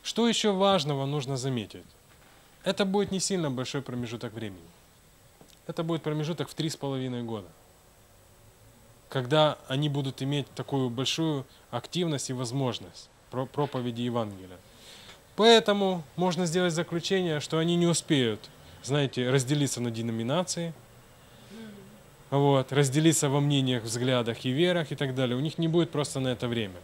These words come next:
Они будут едины в том, чтобы проповедовать Евангелие и заниматься делом, а не заниматься какими-то другими вещами. Вот.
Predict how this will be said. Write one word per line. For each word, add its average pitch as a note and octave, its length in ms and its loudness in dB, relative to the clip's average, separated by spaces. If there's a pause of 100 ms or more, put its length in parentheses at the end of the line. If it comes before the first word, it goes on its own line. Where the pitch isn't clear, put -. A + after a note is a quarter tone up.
(440)
Они D3 220 4
будут D3 300 2
едины A#2+ 500 -2 (800)
в - 80 -18
том, E3 220 4
чтобы B2+ 580 0 (560)
проповедовать C#3 680 0
Евангелие B2+ 640 0 (160)
и A#2+ 120 -4
заниматься C3 500 -2
делом, B2 480 -2 (180)
а G#2+ 140 -10
не A2 140 -6
заниматься A#2 440 -4
какими-то A2 400 -8
другими A2+ 380 -4
вещами. G#2 380 -8 (1500)
Вот. C3 460 2